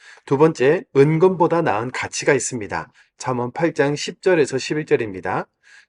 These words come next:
너희가 은을 받지 말고 나의 훈계를 받으며 정금보다 지식을 얻으라. 대저 지혜는 진주보다 나음으로 원하는 모든 것을 이에 비교할 수 없음이니라. 아멘.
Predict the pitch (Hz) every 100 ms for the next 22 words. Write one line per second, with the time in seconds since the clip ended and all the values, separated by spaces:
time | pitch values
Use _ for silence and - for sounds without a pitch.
0 | - 135 165 196 147 143 180 120 110 147
1 | 120 120 123 98 110 - 170 147 156 101
2 | 110 104 98 151 - - 120 131 139 117
3 | 131 - 127 - 151 135 92 95 87 _
4 | _ _ - 147 175 - 151 156 151 -
5 | 135 156 151 151 127 92 113 98 110 160
6 | - 117 123 143 151 101 110 151 156 147
7 | 175 131 120 123 - 117 147 147 139 -
8 | - 104 - 156 143 110 90 107 127 _
9 | 87 87 98